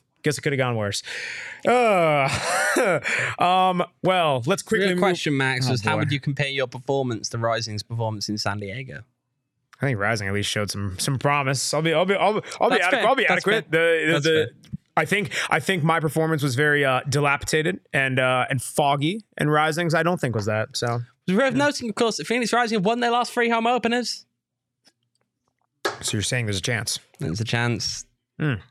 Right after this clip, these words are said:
Speaker 2: Even last year, when they were very mediocre overall, they won that game quite handedly.
Speaker 1: I like that.
Speaker 2: In the first half, at least, against Monterey Bay F C.
Speaker 1: There we go.
Speaker 2: So,
Speaker 1: Okay.
Speaker 2: uh, we'll see. We'll see how it goes. But, uh,
Speaker 1: Okay.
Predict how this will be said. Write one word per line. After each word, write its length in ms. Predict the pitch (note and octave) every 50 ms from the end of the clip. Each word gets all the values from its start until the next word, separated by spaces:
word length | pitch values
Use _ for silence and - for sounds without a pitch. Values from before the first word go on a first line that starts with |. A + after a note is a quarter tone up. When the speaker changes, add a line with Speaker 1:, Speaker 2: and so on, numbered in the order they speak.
| - -
Speaker 2:
Even 260 | C3+ D3 F#3 A3+ A3+
last 380 | A3 A3 A3 A3+ A3+ A3 - -
year, 200 | F#3 D#3+ D3 C3
when 140 | B2 B2 B2+
they 120 | C3 C3+
were 200 | C3 A#2+ A2+ A2
very 580 | G#2+ A#2 C3 D3 F3 F#3 G3 G3 F#3+ F#3+ F3+ F3
mediocre 600 | F3 E3+ E3 E3 E3 D#3+ D#3+ D#3 D3 - D3 C3
overall, 560 | B2+ B2 A#2 A#2+ A#2 A#2 A2+ A2+ A2 A2 G#2
they 120 | G#2 G#2+ A2
won 240 | A#2 B2+ C3 C#3+
that 180 | D3+ D3+ C#3+ D3
game 240 | D3+ D3 D3 D3 C#3+
quite 200 | - D#3 D#3 C3+
handedly. 600 | C#3+ D3+ D3 C#3+ C3+ A#2+ G#2+ A2 G#2+ G2+ G2 - _ _ -
Speaker 1:
I 60 | A2
like 140 | G#2+ G2+ -
that. 200 | G2+ G#2 G#2 - _
Speaker 2:
In 200 | - G#2+ G#2+ A2
the 80 | G#2+ G#2+
first 340 | - - A#2 A2+ A2 - -
half, 360 | A#2+ A#2+ A2+ G#2+ G2+ - -
at 100 | D2+ D#2
least, 340 | A2 A2 A2 G#2+ - - -
against 340 | G2+ G#2 G2 G#2 F#2+ - -
Monterey 400 | A#2 A2+ G#2+ - - G#2+ G2+ G2+
Bay 280 | G2+ G#2 G2+ G2+ G2 - _ -
F 280 | A2+ A2 - - -
C. 680 | - - - - - - A#2+ A#2 F#2 - C2 C2 - C3 - -
Speaker 1:
There 80 | A2 B2
we 60 | A#2+
go. 200 | A#2 A2 C3 C3 B2+ -
Speaker 2:
So, 260 | - - - A2+ A2+ A#2
Speaker 1:
Okay. 100 | A#2 A#2
Speaker 2:
uh, 200 | A#2+ A#2 A#2 A#2
we'll 160 | B2 B2+ C#3+
see. 460 | - - - E3+ G3 A#3 G#3+ D3+ B2+ - _ _ _ - - - - -
We'll 100 | D3 C3
see 160 | - D#3 D#3
how 120 | D3+ D#3+ E3
it 80 | E3
goes. 340 | D#3+ E3+ F#3+ - B2+ B2 -
But, 180 | - C3 C#3 C#3+
uh, 220 | D3 D3 C#3+ D3+ D3+
Speaker 1:
Okay. 340 | D3+ C#3 - G#3 G#3+ F#3+